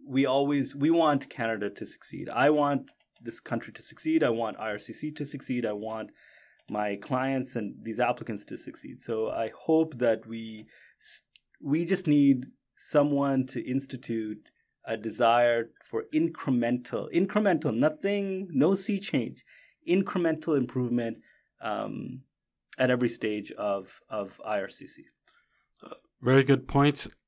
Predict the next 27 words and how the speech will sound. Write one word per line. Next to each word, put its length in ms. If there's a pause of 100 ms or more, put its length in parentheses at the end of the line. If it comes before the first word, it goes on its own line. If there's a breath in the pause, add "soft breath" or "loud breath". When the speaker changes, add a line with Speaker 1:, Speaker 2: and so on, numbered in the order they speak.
(140)
Speaker 2:
I 60
wanna 180
leave 280
everyone 420
off 460
with 440 (120)
asking 500
you 380 (440 soft breath)
to 100
share 720 (1080)
a 140
very, 640 (480)
I 80
would 140
say, 220
heartwarming 1000
or, 240
or 180
an 80
experience 520
that 80
you've 100
had 220
with 100
a 60
client 580
that, 360